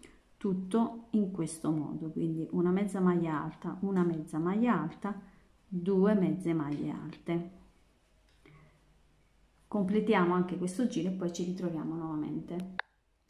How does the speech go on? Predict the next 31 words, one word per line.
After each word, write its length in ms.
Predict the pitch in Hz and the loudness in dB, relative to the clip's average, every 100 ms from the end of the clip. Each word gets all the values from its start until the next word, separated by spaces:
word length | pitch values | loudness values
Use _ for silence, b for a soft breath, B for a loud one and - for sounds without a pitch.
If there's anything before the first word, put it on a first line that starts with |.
| b b b b b b _ - | b b b b b b _ -4
Arrivati 440 | 220 214 190 185 | 0 4 4 4
alla 160 | 165 175 | 2 0
fine 280 | 185 180 | 2 4
del 260 | 170 214 214 | 4 4 2
giro, 380 | - 208 214 214 | 0 2 4 4
chiudiamo 520 | - 170 180 175 165 | 2 2 6 6 6
il 100 | 165 | 2
giro 220 | 185 175 | 2 0
sempre 380 | 165 170 165 180 | 0 -2 -2 -2
a 40 | |
maglia 340 | 165 165 170 196 | -2 0 0 0
bassissima, 840 | 196 220 - 180 185 - 220 214 | 0 -4 -2 -4 -4 -2 2 2
poi 200 | 190 175 | 2 0
facciamo 520 | 165 170 - 170 165 160 | -2 -6 -4 -2 0 0
la 120 | 165 | -2
catenella, 840 | 180 180 220 175 175 190 226 226 - | -2 2 4 6 6 4 4 0 0
una 280 | 185 175 | 6 6
ma-, 340 | 165 160 156 - | 6 2 0 0
una 580 | 175 175 165 160 156 151 | 2 4 4 2 0 0
maglia 340 | 160 175 240 | 0 4 4
bassa 540 | 196 147 151 - 185 B B B B | 4 2 -2 -6 -6 B B B B
e 80 | - | 4
inseriamo 600 | 220 214 214 175 160 160 | 4 6 2 2 2 2
il 80 | 165 | 2
marcatore. 720 | 160 160 - 175 151 151 156 | 0 -2 -2 -2 -2 -2 -2
Qui 120 | - | -4
facciamo 480 | 214 185 185 180 160 | -2 -2 0 2 2
nuovamente 580 | 165 170 175 180 170 170 | 2 4 6 6 4 2
nello 220 | 165 170 | 0 -2
stesso 420 | 175 - - 185 | -4 -8 -6 -4
punto 760 | 185 196 180 - 160 170 - - | -2 4 4 4 -2 -6 -8 -20